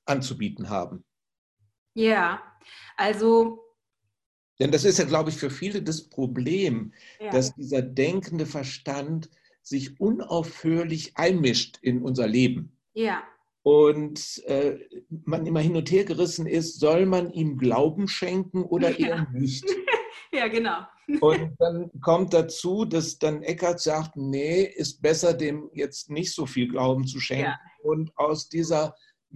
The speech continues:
Speaker 1: aus dieser permanenten, ähm, mentalen Befeuerung auszusteigen. Und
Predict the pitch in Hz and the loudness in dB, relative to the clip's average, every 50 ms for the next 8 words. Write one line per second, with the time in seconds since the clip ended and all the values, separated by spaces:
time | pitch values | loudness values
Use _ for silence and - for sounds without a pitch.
0 | 151 - - _ _ _ _ _ - 175 165 - - 151 147 147 135 147 - - | -16 -16 -18 _ _ _ _ _ -4 -4 -4 -6 -8 -2 -2 -2 -2 -2 -4 -4
1 | 202 214 233 220 208 180 170 170 170 180 170 165 - 165 160 156 156 160 160 - | -2 -2 -2 -2 -2 -2 0 -2 -2 -2 -4 -6 -6 -4 -4 -4 -4 -6 -8 -10
2 | - - 135 139 135 143 143 - - _ _ _ 127 131 139 139 127 131 - 165 | -8 -6 -4 -4 -4 -4 -6 -8 -12 _ _ _ -4 -4 -4 -4 -6 -8 -4 -4
3 | 170 196 214 208 202 190 160 160 - - - 151 160 185 202 185 156 120 101 110 | -2 -2 -2 -2 -2 -2 -4 -4 -8 -6 0 2 4 6 6 6 6 6 4 2
4 | 110 110 110 131 123 - - - _ _ _ _ _ _ _ _ _ - 156 180 | 0 0 0 -2 -4 -8 -12 -18 _ _ _ _ _ _ _ _ _ 4 4 4
5 | 180 185 - - 120 110 - - 120 117 120 117 123 123 127 165 185 185 - - | 4 2 -2 -4 -4 -4 -2 -2 -2 0 0 2 0 0 0 0 -2 -2 -2 0
6 | 151 147 147 147 139 131 - - | 0 0 2 0 -4 -8 -10 -12